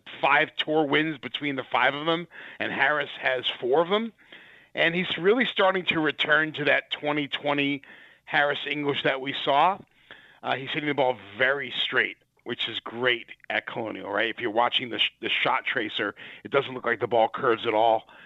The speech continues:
So he's, he's keeping it in play, and that's a big part of,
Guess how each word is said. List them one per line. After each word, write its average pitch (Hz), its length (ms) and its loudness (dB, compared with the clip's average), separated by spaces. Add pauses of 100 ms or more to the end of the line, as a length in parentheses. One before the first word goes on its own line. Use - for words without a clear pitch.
(220)
So 135 120 0
he's, 139 200 -2
he's 139 280 -6
keeping 196 400 0
it 175 100 2
in 156 120 2
play, 156 280 2
and 139 100 0
that's 151 200 2
a 147 60 -8
big 123 260 -2
part 139 320 2
of, 123 260 4